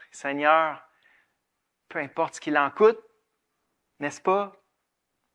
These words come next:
Et ça, c'est pas moi qui l'invente, là. Romains huit, dix-sept, «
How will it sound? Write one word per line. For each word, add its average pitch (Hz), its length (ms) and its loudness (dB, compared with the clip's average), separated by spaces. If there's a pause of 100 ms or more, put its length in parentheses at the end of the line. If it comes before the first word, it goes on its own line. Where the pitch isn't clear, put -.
(640)
Et 143 80 -8
ça, 214 140 2
c'est 208 80 -4
pas 202 100 6
moi 202 140 4
qui 202 120 -2
l'invente, 180 480 4
là. 170 200 0 (800)
Romains 196 280 6
huit, 208 180 4
dix-sept, « 214 460 2